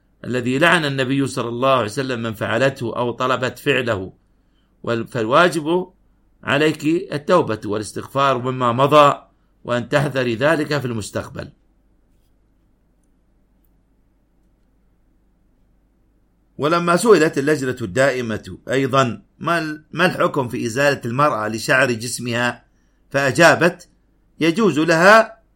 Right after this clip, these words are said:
ما عدا شعر الحاجب والرأس،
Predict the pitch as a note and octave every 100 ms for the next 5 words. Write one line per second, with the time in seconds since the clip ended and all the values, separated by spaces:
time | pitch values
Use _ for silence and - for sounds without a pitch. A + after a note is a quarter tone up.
0 | - G3 C#3 A#2+ C#3+ C#3 D#3 - _ _
1 | _ _ _ - F3+ D3 D3 C#3+ - _
2 | _ A2 A2 - D#3 D3+ C#3+ C3+ A#2 G#2
3 | G2 - -